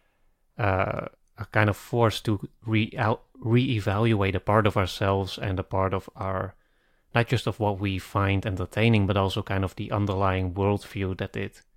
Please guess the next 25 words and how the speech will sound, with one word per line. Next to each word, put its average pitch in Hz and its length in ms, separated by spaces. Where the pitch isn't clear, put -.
um, - 600
hints 120 460
at, 98 260
which - 260
in 98 100
this 104 180
case 98 360
is, 98 320
as 104 220
you 110 120
said, - 320
like, 104 180
the 113 120
idea 101 400
that 104 160
we, 101 280
that 117 260
stuff - 420
in 110 180
ancient 113 440
tombs 104 520
halfway 104 460
around 101 280
the 98 60
world 98 380